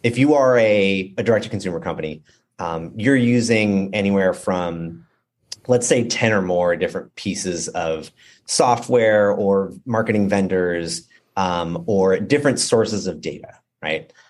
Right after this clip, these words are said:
And none of those sources talk to each other. So you've got, you know, let's say your Shopify platform, and that's got a bunch of data around customers and orders and who's coming to your site. And then you've got Google Analytics that has more information around site analytics. You've got, uh,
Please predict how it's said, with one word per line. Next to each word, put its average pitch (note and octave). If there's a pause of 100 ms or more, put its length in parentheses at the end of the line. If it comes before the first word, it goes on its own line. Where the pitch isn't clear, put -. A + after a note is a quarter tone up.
(260)
And F#2+
none B2
of C#3
those B2+
sources G2+
talk E2
to E2
each -
other. -
So -
you've E2+
got, F2 (400)
you F2
know, D2+
let's F2
say G2+
your F2+
Shopify F2+
platform, D2+ (160)
and E2
that's E2
got D#2
a -
bunch E2+
of -
data E2
around D#2
customers F#2
and F#2
orders E2
and D#2+
who's F2
coming E2
to D2+
your D2
site. E2
And - (460)
then A2+
you've A2
got G2+ (200)
Google B2+
Analytics A2+
that G2
has F2
more G2
information F2
around D#2 (100)
site E2
analytics. D#2+
You've F2
got, E2+ (360)
uh, E2